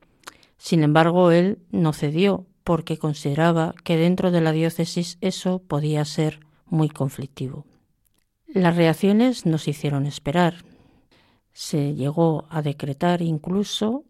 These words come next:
el destierro de don Antonio Añoveros y su vicario de pastoral, don José Ángel Ubieta. De hecho, un avión estuvo preparado en Sondica para llevarlos a Roma.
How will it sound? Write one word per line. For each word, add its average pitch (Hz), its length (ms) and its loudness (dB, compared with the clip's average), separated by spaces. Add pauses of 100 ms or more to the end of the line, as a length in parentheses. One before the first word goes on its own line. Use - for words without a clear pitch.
(200)
el 170 200 4
destierro 196 800 -2 (460)
de 170 440 0 (220)
don 143 220 -4
Antonio 147 320 -2
Añoveros 165 640 0
y 196 100 -2
su - 120 -6
vicario 143 440 -4
de 143 100 -6
pastoral, 165 600 -2 (220)
don 143 220 -6
José 147 360 -8
Ángel 143 380 -6
Ubieta. 151 460 -6 (1120)
De 160 200 2
hecho, 214 460 -2 (300)
un 160 240 2
avión 151 420 0
estuvo 156 380 -2
preparado 147 760 -2
en 156 180 -4
Sondica 160 580 -6 (260)
para 180 340 2
llevarlos 147 600 -2
a 143 60 -2
Roma. 143 380 -4